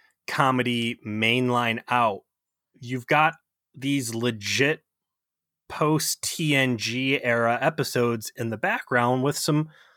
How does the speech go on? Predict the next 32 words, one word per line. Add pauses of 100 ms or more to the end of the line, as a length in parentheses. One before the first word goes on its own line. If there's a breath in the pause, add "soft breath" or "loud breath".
(560 soft breath)
with
some
cool
stuff
going
on.
Like
this,
uh,
episode
I
just
watched
had
a
generational
ship
they
had
discovered
that
was
adrift. (720)
And
there
were
two, (960)
basically
they're
like
Miranda
class.